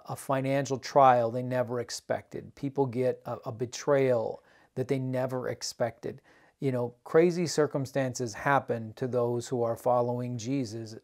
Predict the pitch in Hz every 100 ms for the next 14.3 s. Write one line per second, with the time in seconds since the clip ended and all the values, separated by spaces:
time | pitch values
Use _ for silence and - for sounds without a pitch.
0 | - 117 107 123 120 - 117 120 123 104
1 | - - - - - 123 110 - _ _
2 | _ - 123 - 135 120 - 120 120 113
3 | 110 104 104 120 131 104 - - _ _
4 | _ - 135 120 113 107 - _ - 135
5 | 139 143 185 196 135 110 131 - 123 120
6 | 117 110 104 113 113 - - - 123 120
7 | 113 110 131 185 - - - _ _ _
8 | - - 131 185 208 185 147 147 143 123
9 | 123 123 127 127 117 113 110 - 143 151
10 | 147 120 113 120 - 131 131 127 120 127
11 | 120 117 123 120 117 - _ _ _ _
12 | - - 147 175 214 170 123 127 - 135
13 | 127 123 117 117 117 117 117 - 120 113
14 | 113 113 -